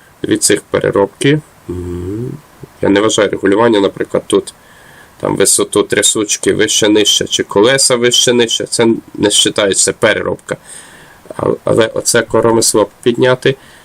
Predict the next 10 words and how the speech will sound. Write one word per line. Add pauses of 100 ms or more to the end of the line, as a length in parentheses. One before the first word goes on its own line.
(320)
і
ззовні. (480)
Це (160)
зубці,
щоб (180)
не
всередині
йшли,
а
ззовні.